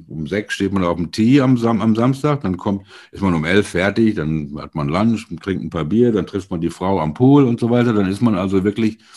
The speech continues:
zwölf Stunden, vierzehn Stunden in diesem Club, ja. Aber da dürfen auch nur Gäste hin, wenn sie mit einem Mitglied zusammenspielen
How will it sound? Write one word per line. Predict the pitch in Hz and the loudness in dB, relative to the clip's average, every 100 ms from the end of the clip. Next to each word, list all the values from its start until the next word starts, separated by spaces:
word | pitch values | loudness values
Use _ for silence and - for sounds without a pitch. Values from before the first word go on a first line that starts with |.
| - - - - | -20 -20 -20 -4
zwölf | 90 95 90 | 2 2 2
Stunden, | - 92 92 90 87 87 _ _ _ | 0 0 0 -2 -4 -4 _ _ _
vierzehn | 87 87 98 | -2 0 0
Stunden | 87 90 85 78 71 | -2 -2 -2 -2 -4
in | 82 85 | -2 -2
diesem | 80 80 76 73 | 0 -2 -2 -4
Club, | - 64 - _ _ _ _ | -6 -8 -8 _ _ _ _
ja. | 65 73 90 107 - - - _ _ _ | -12 -6 -6 -8 -14 -20 -20 _ _ _
Aber | 90 92 | -4 0
da | 92 | 0
dürfen | 87 104 120 110 | 2 2 2 0
auch | 90 85 | -2 0
nur | 98 110 139 151 123 | 4 6 4 2 -2
Gäste | - 90 95 - | -2 -2 -2 -2
hin, | 120 131 170 160 | 2 2 2 -2
wenn | 113 98 107 | -2 0 2
sie | 113 | 2
mit | 104 107 - | 2 0 -2
einem | 92 92 | -2 0
Mitglied | 90 98 107 | 0 -2 -4
zusammenspielen | - 107 76 71 64 - - 50 - | -2 -2 0 -2 -4 -8 -12 -12 -12